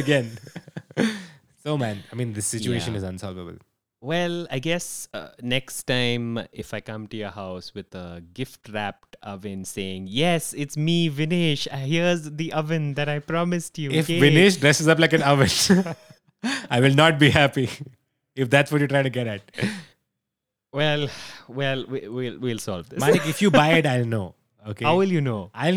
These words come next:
Speaker 1: know. And I
Speaker 2: How
Speaker 1: won't
Speaker 2: will you
Speaker 1: accept it,
Speaker 2: know?
Speaker 1: Manik. I'll
Speaker 2: How
Speaker 1: throw
Speaker 2: will
Speaker 1: it
Speaker 2: you know
Speaker 1: back.
Speaker 2: if I buy this oven?
Speaker 1: If you're an oven company who listens to the podcast and Vinesh asks you, don't give it away.
Speaker 2: <laughs> This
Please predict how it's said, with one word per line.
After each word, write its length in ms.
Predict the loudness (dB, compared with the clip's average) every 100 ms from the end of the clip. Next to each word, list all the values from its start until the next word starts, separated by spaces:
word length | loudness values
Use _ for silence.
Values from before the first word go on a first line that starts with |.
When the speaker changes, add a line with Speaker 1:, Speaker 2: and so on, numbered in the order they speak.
| 2
Speaker 1:
know. 180 | 0 0 2
And 100 | 4
I 40 |
Speaker 2:
How 80 | 8
Speaker 1:
won't 140 | 8
Speaker 2:
will 60 | 8
you 60 | 6
Speaker 1:
accept 220 | 6 4
it, 60 |
Speaker 2:
know? 60 | 2
Speaker 1:
Manik. 300 | 0 -2 -6
I'll 100 | -2
Speaker 2:
How 100 | 2
Speaker 1:
throw 80 | 4
Speaker 2:
will 40 | 4
Speaker 1:
it 40 |
Speaker 2:
you 40 | 4
know 100 | 2
Speaker 1:
back. 100 | 2
Speaker 2:
if 100 | 0
I 100 | -2
buy 220 | 0 -2
this 180 | -4 -6
oven? 280 | -6 -8 -14 _ _ -6
Speaker 1:
If 140 | 2
you're 100 | 2
an 80 | 4
oven 220 | 2 2
company 440 | 0 0 -2 -2 -2
who 140 | -2
listens 260 | 0 -2 -2
to 60 |
the 80 | -4
podcast 520 | -2 -4 -4 -6 -6
and 120 | -6 -4
Vinesh 240 | -2 -2
asks 240 | -2 -4
you, 80 | -6
don't 280 | -4 -2 -2
give 140 | -4 -8
it 120 | -6
away. 800 | -4 -4 -6 -6 -8 -8 -8 -8
Speaker 2:
<laughs> 340 | -8 -6 -6
This 200 | 2 4